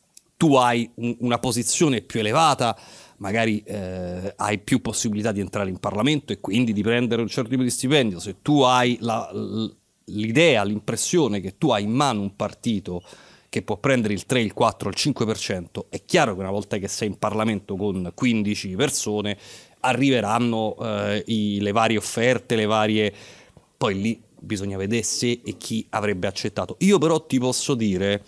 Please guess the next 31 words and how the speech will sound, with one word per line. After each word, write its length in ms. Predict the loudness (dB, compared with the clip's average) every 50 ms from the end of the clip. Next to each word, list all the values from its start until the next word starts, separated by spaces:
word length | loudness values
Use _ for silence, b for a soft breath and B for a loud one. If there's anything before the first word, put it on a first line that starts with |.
| B B B B B B B B B B B B _ _ _ _
questa 340 | _ -2 -2 -2 0 0 0
è 20 | 0
l-, 120 | 0 0
almeno 380 | -2 -2 0 2 2 2 2 2
la, 140 | 2 0 -2
quello 320 | -4 _ 2 2 4 4
che 100 | 2 2
io 160 | 2 4 2
ho 40 | 2 2
visto, 600 | 0 -2 -2 -2 -2 -4 -4 -4 -4 -4 -4 B B B B B B B B B B B B _
non 280 | 0 2 4 4 4 4
è 120 | 2 2
una 240 | 2 0 -2 -4 -4
que-, 200 | -4 -6 -6 -4 -2
non 260 | 0 2 2 4 4
era 180 | 4 4 2
una 180 | 2 0 -2 -2
questione 880 | -4 -4 -4 -4 -4 -4 0 0 2 2 2 2 0 0 0 0 -2 -4 -6
di, 560 | -14 -14 -14 -6 -2 0 0 0 0 -2 -4 -8 _
eh, 340 | -6 -4 -2 -2 -2 -2 -4
denaro, 640 | -4 -2 -2 0 0 0 0 0 -2 -2 -4 -4 -8 -10 _ _ _ _ _ _ _ _ _ b b b b b b b b b b _ _
era 220 | 2 4 4 6
una 180 | 4 2 0 0
questione 540 | -2 -2 -2 -2 0 2 2 2 2 0 0
proprio 380 | 0 0 -2 0 0 0 0
di 280 | 0 0 0 0 0 -2 -6 _ _
primazia 1300 | _ 4 4 4 4 2 2 0 0 0 -2 0 0 0 2 2 2 2 2 2 2 0 -2 -4 -8 _ _
e 320 | -2 -2 -2 -2 -4 -2
di, 300 | 0 2 2 2 2 0 0
e 260 | -2 -4 -4 -4 -4
di, 320 | -2 0 0 2 0 -2